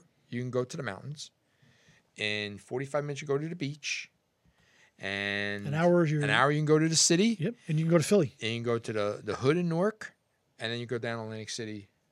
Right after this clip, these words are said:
Speaker 1: and watch the casinos. How many setups in a movie did I just name? All within an hour.
Speaker 2: And you got the Pine Barrens.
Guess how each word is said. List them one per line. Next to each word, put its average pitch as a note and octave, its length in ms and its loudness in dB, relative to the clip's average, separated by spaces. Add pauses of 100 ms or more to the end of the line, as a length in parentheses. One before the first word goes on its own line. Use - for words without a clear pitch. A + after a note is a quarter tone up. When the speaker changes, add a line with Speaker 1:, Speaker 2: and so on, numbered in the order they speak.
(160)
Speaker 1:
and G#2+ 180 -10
watch G#2 240 -6
the G#2 60 -12
casinos. F2+ 500 -16 (1400)
How D#3 260 -2
many G3+ 440 -4 (500)
setups - 680 2
in C3+ 120 -8
a B2+ 40 -8
movie A#2 540 -8 (580)
did B2+ 120 -2
I B2 100 4
just A#2+ 220 -6
name? C3 200 -8 (560)
All D3+ 160 6
within D#3 260 -4
an D3 140 -6
hour. F#3 220 -10 (180)
Speaker 2:
And G#3 100 6
you A3 60 10
got F3+ 60 8
the - 80 4
Pine F#3 220 2
Barrens. A#2 360 -8